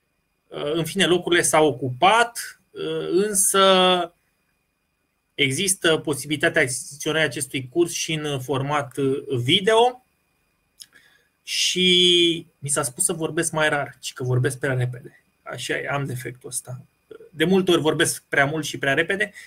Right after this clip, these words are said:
Aici nu se observă că vorbesc prea mult, fiindcă este chiar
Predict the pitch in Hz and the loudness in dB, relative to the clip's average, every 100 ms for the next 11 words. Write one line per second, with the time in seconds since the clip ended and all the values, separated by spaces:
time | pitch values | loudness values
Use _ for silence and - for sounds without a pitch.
0 | - 165 170 180 214 202 170 170 143 151 | 0 0 2 0 0 0 0 0 0 -4
1 | 143 143 139 165 - - 143 143 180 185 | -4 -4 -4 -6 -4 0 0 0 -4 -6
2 | - 175 160 165 160 - 160 - 170 175 | -12 -12 -2 -2 0 -6 -6 2 2 2